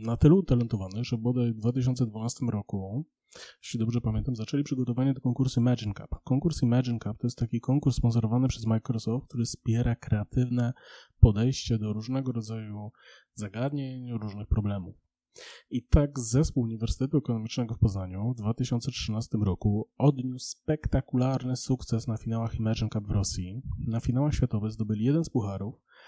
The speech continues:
bardzo długą listę wyróżnień w różnych kategoriach, a ich rozwiązanie to właśnie była gra planszowa, którą można było grać na tabletach i różnego rodzaju urządzeniach mobilnych. Można było podłączyć je razem i stworzyć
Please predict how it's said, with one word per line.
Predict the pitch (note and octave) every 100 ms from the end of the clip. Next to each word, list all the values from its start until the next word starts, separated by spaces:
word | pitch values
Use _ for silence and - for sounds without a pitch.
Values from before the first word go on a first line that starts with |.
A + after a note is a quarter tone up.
| - _
bardzo | A#2 B2 B2+ A#2+
długą | A#2 A2+ G2+
listę | A2 - A2+
wyróżnień | G#2 G#2+ B2 A2 G2+
w |
różnych | A2+ A2+ G#2
kategoriach, | A2 G2 F#2+ F2 D#2 D3 F3 - _ - - - -
a | D3
ich | G3+
rozwiązanie | F#3+ E3+ B2 G2+ G2+ B2+
to | - C3+
właśnie | C#3 C3+ C#3
była | A2+ A2+
gra | A#2+ A#2
planszowa, | - C#3+ - F3 A#2+ F2 A2
którą | - A2+
można | G#2 C3 D3 C#3
było | A2 G#2
grać | G#2 A2 A2
na |
tabletach | - F#2+ C3 - C3+ -
i |
różnego | A2+ G#2+ B2 A2+
rodzaju | A2+ A2 A2
urządzeniach | G#2+ G#2 G#2+ G#2+
mobilnych. | G#2+ A2+ A2 G2 - - - - - - - - - - -
Można | B2 A2+
było | A2+ A2
podłączyć | - A#2+ A2+ A2+ A2+ A#2+
je | A2+
razem | B2 C#3+ F3 F3+
i | C3+
stworzyć | - C3 G#2+ A2 A2 -